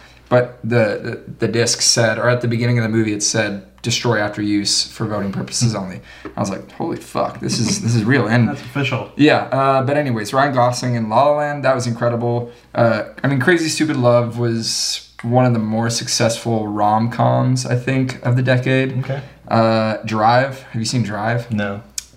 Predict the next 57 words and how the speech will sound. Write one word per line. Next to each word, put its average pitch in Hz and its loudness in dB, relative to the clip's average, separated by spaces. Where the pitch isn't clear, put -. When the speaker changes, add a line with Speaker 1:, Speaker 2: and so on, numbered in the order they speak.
Speaker 1:
Have 113 -2
you 110 0
seen? 127 -4
You 120 6
haven't 131 2
seen 127 -4
Drive? 135 0
Speaker 2:
I 131 -2
haven't 120 -2
seen 123 -2
Drive. 117 0
Speaker 1:
He, 143 6
he 143 2
does 160 4
a 131 0
really 131 0
good 117 -2
job 110 -4
in 110 -6
that 110 -6
movie 110 -2
with, 104 -10
uh, 98 -2
just - -2
being, 113 2
like, 95 -8
super 165 0
awkward 143 2
at 143 -4
first, 160 -2
but 117 -4
then, 117 2
like, 101 -6
totally - 2
flipping 98 -8
his 95 -8
character. 123 -4
Speaker 3:
I've 135 2
heard 196 4
Speaker 1:
It's 143 -2
Speaker 3:
really 143 2
good 120 4
Speaker 1:
really - -2
Speaker 3:
things 110 0
Speaker 1:
cool. 107 -6
Speaker 3:
about 98 -4
Speaker 1:
Yeah. 107 0
Speaker 3:
Drive, 87 -4
but 95 -4
I 92 -2
haven't 95 -8
got 92 -6
a 85 -8
chance 85 -14
to 85 -16
see - -16
it. - -18